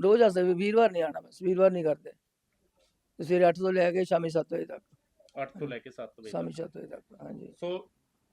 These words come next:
Speaker 2: ਜਗ੍ਹਾ ਕਿਹੜੀ ਹੈ, ਇੱਕ ਵਾਰ ਪ੍ਰੋਪਰ ਐਡਰੈਸ ਦੱਸ ਦਿਓ ਤਾਂ ਕਿ ਲੋਕਾਂ ਨੂੰ ਪਤਾ ਲੱਗ ਜਾਵੇ ਕਿ ਕਿਹੜੀ ਜਗ੍ਹਾ ਤੇ ਆ ਕੇ ਝਾੜਾ ਕਰਵਾਉਣਾ ਹੈ।
Speaker 1: ਹਾਂਜੀ। ਇਹ ਹਿੰਮਤ ਸਿੰਘ ਨਗਰ, ਡੁਗਰੀ ਲੱਗਦਾ ਨਾਲ। ਕੋਈ
Speaker 2: ਹਿੰਮਤ ਸਿੰਘ ਨਗਰ।
Speaker 1: ਨਗਰ ਡੁਗਰੀ,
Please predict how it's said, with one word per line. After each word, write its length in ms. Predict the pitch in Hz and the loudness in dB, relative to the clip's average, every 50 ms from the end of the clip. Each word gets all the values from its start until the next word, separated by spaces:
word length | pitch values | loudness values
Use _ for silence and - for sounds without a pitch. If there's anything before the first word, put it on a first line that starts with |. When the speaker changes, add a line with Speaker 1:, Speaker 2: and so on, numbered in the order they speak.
| _ _ _ _ _ _ - 139 | _ _ _ _ _ _ -10 -2
Speaker 2:
ਜਗ੍ਹਾ 320 | 131 151 156 165 208 214 | 2 4 6 8 6 6
ਕਿਹੜੀ 320 | 185 - 165 156 156 165 165 | 6 4 -2 -2 0 2 2
ਹੈ, 40 | |
ਇੱਕ 160 | 160 156 - 165 | 2 2 0 0
ਵਾਰ 180 | 160 156 156 | 2 2 2
ਪ੍ਰੋਪਰ 440 | 156 - 156 151 151 143 - 185 170 | 0 0 0 2 2 2 4 4 6
ਐਡਰੈਸ 380 | 165 156 151 - 143 143 139 143 | 6 6 4 4 4 4 4 4
ਦੱਸ 200 | 151 135 131 131 | 4 4 4 2
ਦਿਓ 140 | 143 151 | 0 0
ਤਾਂ 140 | 147 - 143 | 2 2 0
ਕਿ 100 | 135 - | 0 0
ਲੋਕਾਂ 300 | 147 143 131 127 - 143 | -2 -2 -2 -2 -2 -4
ਨੂੰ 100 | 143 143 | -4 -2
ਪਤਾ 220 | - 139 135 143 143 | -4 -2 -2 0 0
ਲੱਗ 160 | 143 131 127 | 0 0 0
ਜਾਵੇ 220 | 120 127 131 139 | -2 -4 -6 -6
ਕਿ 100 | 139 156 | -6 -8
ਕਿਹੜੀ 240 | 156 - 156 156 175 | -6 -4 -2 -2 0
ਜਗ੍ਹਾ 260 | 165 156 139 135 139 | 0 0 2 2 2
ਤੇ 140 | 131 143 135 | 0 0 0
ਆ 100 | 127 117 | -2 -2
ਕੇ 120 | 110 - 123 - | -2 -6 -4 -2
ਝਾੜਾ 180 | 151 143 131 117 | 0 0 0 -2
ਕਰਵਾਉਣਾ 360 | 107 117 113 107 101 95 95 | -4 -6 -8 -8 -8 -10 -12
ਹੈ। 60 | - | -16
Speaker 1:
ਹਾਂਜੀ। 240 | - _ _ _ _ _ _ _ _ _ _ _ _ _ _ - | -18 _ _ _ _ _ _ _ _ _ _ _ _ _ _ -6
ਇਹ 180 | 196 180 185 | -4 -2 0
ਹਿੰਮਤ 180 | 190 196 190 190 | 0 0 -2 -2
ਸਿੰਘ 240 | 180 226 226 220 202 | -2 0 0 2 2
ਨਗਰ, 320 | 190 196 202 208 233 269 - _ _ _ _ _ _ _ _ _ _ _ - - | 2 2 0 0 -2 -4 -10 _ _ _ _ _ _ _ _ _ _ _ -2 0
ਡੁਗਰੀ 260 | 175 190 208 208 214 | 0 0 0 2 4
ਲੱਗਦਾ 280 | 196 180 175 170 175 | 4 4 4 4 2
ਨਾਲ। 240 | 165 165 160 160 165 170 156 147 _ _ _ _ _ _ _ | 0 0 -2 -4 -6 -10 -14 _ _ _ _ _ _ _ _
ਕੋਈ 120 | - 180 180 | -4 -2 -2
Speaker 2:
ਹਿੰਮਤ 220 | 180 160 160 - | -2 -4 -8 -12
ਸਿੰਘ 180 | - 160 156 151 | -12 -14 -10 -6
ਨਗਰ। 100 | 143 170 | -4 0
Speaker 1:
ਨਗਰ 260 | 170 170 170 185 190 | 0 2 2 0 0
ਡੁਗਰੀ, 400 | 180 185 185 196 202 208 226 | 0 0 0 0 -2 -4 -6